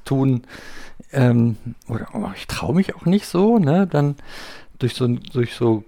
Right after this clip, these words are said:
Gebüsch zu gehen, halt in erster Linie wegen, äh, der Tiere, die da so, äh, <laughs> dann,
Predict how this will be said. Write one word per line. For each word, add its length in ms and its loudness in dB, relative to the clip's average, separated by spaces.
Gebüsch 480 -2
zu 200 -8
gehen, 520 2
halt 280 2
in 140 -4
erster 320 0
Linie 460 2
wegen, 840 2
äh, 280 2
der 260 2
Tiere, 360 2
die 160 -4
da 320 6
so, 280 2
äh, 220 4
<laughs> 1200 -10
dann, 520 -2